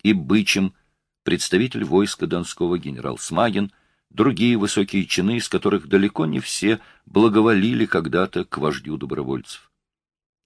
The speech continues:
Из речей на панихиде Ивлев узнал, что в память Корнилова решено превратить скромный домик в музей,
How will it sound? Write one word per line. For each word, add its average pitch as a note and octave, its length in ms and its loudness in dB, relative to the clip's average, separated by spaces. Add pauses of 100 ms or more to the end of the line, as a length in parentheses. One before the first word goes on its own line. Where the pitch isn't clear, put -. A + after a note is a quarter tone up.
Из D#2+ 180 -4
речей F#2+ 400 2
на F#2+ 120 0
панихиде F#2+ 580 -2 (260)
Ивлев G2+ 360 4
узнал, G2+ 380 2
что - 220 -2
в - 100 -8
память G#2 280 0
Корнилова G2+ 640 0 (320)
решено G#2 460 4
превратить G#2+ 600 2
скромный G#2+ 500 0
домик G#2+ 380 0
в E2 140 -6
музей, G#2+ 500 2